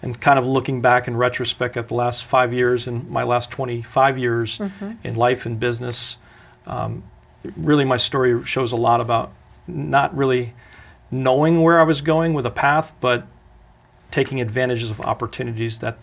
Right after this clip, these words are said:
Speaker 1: that those jobs and experiences kinda led me to.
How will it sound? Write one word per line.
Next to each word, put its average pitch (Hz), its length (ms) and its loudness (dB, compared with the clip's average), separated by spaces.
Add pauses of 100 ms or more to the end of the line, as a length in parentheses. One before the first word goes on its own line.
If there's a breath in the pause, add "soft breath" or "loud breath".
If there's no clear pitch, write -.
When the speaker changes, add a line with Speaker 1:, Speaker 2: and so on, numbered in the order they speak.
(160)
Speaker 1:
that 117 360 -8
those 117 360 -6 (120)
jobs 117 500 -2
and 113 80 -8
experiences 117 640 -8
kinda 120 200 -4
led 113 280 -4
me 113 100 -4
to. 117 300 -8